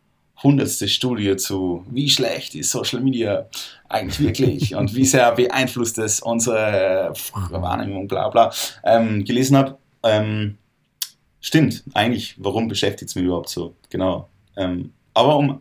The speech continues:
Speaker 1: eigentlich zu beantworten, was hab ich gemacht, nachdem ich dann mein Handy oder das alles, äh, beiseite gelegt hab, ähm, und gesagt hab,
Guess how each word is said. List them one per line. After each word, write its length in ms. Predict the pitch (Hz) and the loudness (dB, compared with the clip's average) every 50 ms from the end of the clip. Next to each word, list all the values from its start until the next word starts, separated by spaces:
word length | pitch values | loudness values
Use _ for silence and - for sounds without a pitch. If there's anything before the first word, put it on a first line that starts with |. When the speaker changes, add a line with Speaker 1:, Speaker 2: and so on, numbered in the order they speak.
| - - | -10 -10
Speaker 1:
eigentlich 360 | - 123 127 131 131 - - | -6 -6 -4 -4 -4 -6 -6
zu 100 | - - | -8 -6
beantworten, 260 | - 107 110 110 113 104 | -4 -4 -4 -4 -6 -6
was 80 | 101 | -4
hab 100 | 113 107 | -2 -2
ich 60 | 104 | 0
gemacht, 260 | 104 104 113 - - - | 2 2 2 2 2 -2
nachdem 300 | - 104 - - 98 101 | -8 -6 -4 -4 -4 -4
ich 80 | 98 - | -4 -4
dann 120 | 92 92 | -4 -4
mein 120 | 90 90 90 | -2 -2 -2
Handy 440 | 87 98 98 95 95 85 85 87 - _ _ _ _ - - - _ _ _ - | -2 -2 -2 -2 -2 -4 -6 -8 -12 _ _ _ _ -20 -20 -20 _ _ _ -6
oder 140 | - 95 92 | -4 -2 -2
das 160 | 87 87 - - | -2 -2 -2 0
alles, 360 | - 92 98 95 - - - | 2 2 4 2 2 -2 -4
äh, 480 | - 87 87 87 87 87 85 85 85 87 - _ - - _ | -2 -2 -2 0 0 -2 -2 -4 -6 -8 -12 _ -20 -18 _
beiseite 400 | - - - 98 92 92 - 95 | -8 -6 -2 -2 -2 -2 -2 -2
gelegt 320 | 87 92 92 87 - - | -2 -2 -2 -4 -4 -2
hab, 340 | - 87 85 80 - - - | -2 -2 -2 -4 -8 -10 -8
ähm, 400 | 87 87 87 85 82 80 - - - | -6 -4 -4 -4 -6 -8 -10 -8 -8
und 100 | 95 92 | -6 -6
gesagt 320 | - - 110 - - - | -4 -2 -4 -4 -4 -4
hab, 280 | - 87 82 76 - | -2 -2 -2 -4 -8